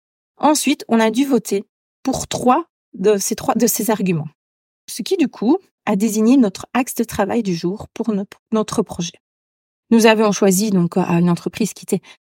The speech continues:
respectueuse de l'environnement, une entreprise qui donnait du sens à son travail et une entreprise qui respectait l'équilibre vie privée, vie professionnelle. Sur base de ça, on a dû réfléchir à la question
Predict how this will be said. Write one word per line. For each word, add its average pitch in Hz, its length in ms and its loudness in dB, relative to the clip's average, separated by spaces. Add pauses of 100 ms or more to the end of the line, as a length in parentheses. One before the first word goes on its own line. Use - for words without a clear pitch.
(140)
respectueuse - 720 0
de 185 80 2
l'environnement, 170 680 2 (460)
une 208 120 0
entreprise 214 680 -2 (180)
qui 208 160 -4
donnait 208 320 4
du 185 140 0
sens 226 440 0
à 226 60 -2
son 233 200 2
travail 202 480 2 (460)
et 262 60 4
une 247 180 6
entreprise 190 480 -4
qui - 180 -8
respectait 196 640 -4 (120)
l'équilibre 180 680 -2
vie 202 100 -2
privée, 175 400 -4 (160)
vie 202 260 0
professionnelle. 214 760 0 (580)
Sur 370 340 0
base 381 280 4
de 277 60 2
ça, 247 320 2 (400)
on 392 220 2
a 254 100 2
dû 269 160 0
réfléchir 269 760 -4
à 208 180 -2
la 226 280 -2 (120)
question 233 560 -4